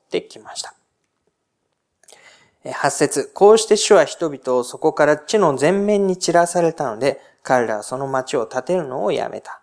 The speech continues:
それゆえその町の名はバベルと呼ばれた。主が全地の言葉をそこで混乱させたから、すなわち主が人々をそこから地の全面に散らしたからである。」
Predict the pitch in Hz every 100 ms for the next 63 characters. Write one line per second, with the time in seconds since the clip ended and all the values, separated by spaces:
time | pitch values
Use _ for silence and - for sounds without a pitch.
0 | _ _ _ _ - 196 196 196 185 175
1 | 180 185 185 185 180 175 165 175 165 127
2 | 147 - 120 120 170 113 104 104 110 -
3 | - _ _ - - 190 143 180 214 190
4 | 160 135 139 135 156 135 117 143 160 170
5 | - 139 160 160 160 156 147 139 135 131
6 | - 131 - _ - - 120 104 - 151
7 | - 120 110 - 113 110 98 107 131 -
8 | 127 131 127 - 160 113 - 165 190 196
9 | 190 180 - - 180 190 - 185 - 113
10 | - 156 - - - -